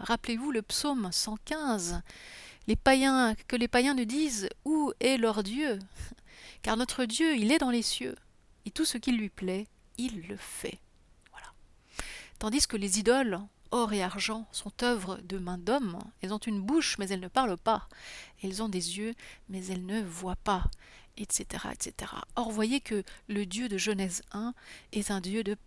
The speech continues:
parole, un Dieu donc qui entre en relation, parce que si l'on parle, c'est bien pour être entendu, c'est qu'il y a quelqu'un pour écouter et recevoir cette parole.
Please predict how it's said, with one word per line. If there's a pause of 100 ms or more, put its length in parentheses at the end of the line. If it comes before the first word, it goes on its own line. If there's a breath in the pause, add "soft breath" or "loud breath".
parole,
un
Dieu
donc (260 loud breath)
qui
entre
en
relation,
parce
que
si
l'on
parle, (240)
c'est
bien
pour
être (100)
entendu,
c'est
qu'il
y
a
quelqu'un (340 loud breath)
pour
écouter
et
recevoir (280 loud breath)
cette
parole.